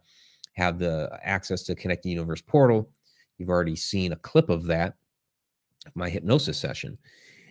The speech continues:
And basically what we got out of that, between all the back and forth, was that this thing was from what it called another space. Yeah,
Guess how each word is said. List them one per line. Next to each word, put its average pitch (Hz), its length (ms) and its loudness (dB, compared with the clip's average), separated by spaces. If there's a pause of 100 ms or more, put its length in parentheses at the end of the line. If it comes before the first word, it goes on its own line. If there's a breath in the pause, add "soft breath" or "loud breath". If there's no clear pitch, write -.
(300 loud breath)
And 95 760 0 (440)
basically 147 420 6
what 104 220 4
we 101 180 0
got 95 360 -4 (120)
out 101 200 2
of 82 140 -4
that, 78 360 -12 (640)
between 92 440 -4
all 101 220 2
the 104 60 -2
back 92 300 -2
and 98 100 -6
forth, 80 420 -8 (1000)
was 95 360 0
that 92 180 -6
this - 260 4
thing 85 520 -2 (100)
was 98 200 -4
from 101 640 -2
what 127 180 0
it 104 120 -2
called 101 560 0 (280)
another 98 460 -2
space. - 840 -10 (1080)
Yeah, 82 240 -10